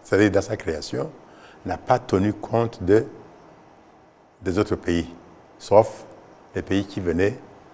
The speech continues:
d'être à la guerre et qui se sont réconciliés ou qui cherchaient à se réconcilier. L'Afrique, je, pour vous donner votre exemple,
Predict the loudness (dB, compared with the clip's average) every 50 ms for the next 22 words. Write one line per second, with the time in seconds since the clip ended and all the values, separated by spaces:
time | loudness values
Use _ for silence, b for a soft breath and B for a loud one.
0 | -20 -20 -20 -18 -10 -6 -6 -4 0 0 0 0 2 2 2 2 2 2 0 -6
1 | -8 -8 -8 -6 -2 0 0 0 -2 -4 -10 -14 -8 -8 -6 -6 -6 -8 -6 -4
2 | -2 2 2 2 2 2 4 4 4 4 2 -2 -10 -18 B B B B -4 -4
3 | -2 4 6 6 6 6 4 2 2 2 2 2 -4 -16 -20 B B B B B
4 | B B -6 -4 -2 -2 -2 -2 -2 -4 0 2 2 4 2 2 -2 -6 -16 -20
5 | -20 -20 -20 -20 -20 b b b b b b b b b 6 6 6 8 8 6
6 | 6 6 2 -2 -2 -2 -2 2 4 6 6 8 6 6 6 6 6 4 4 2
7 | 4 4 2 2 2 -2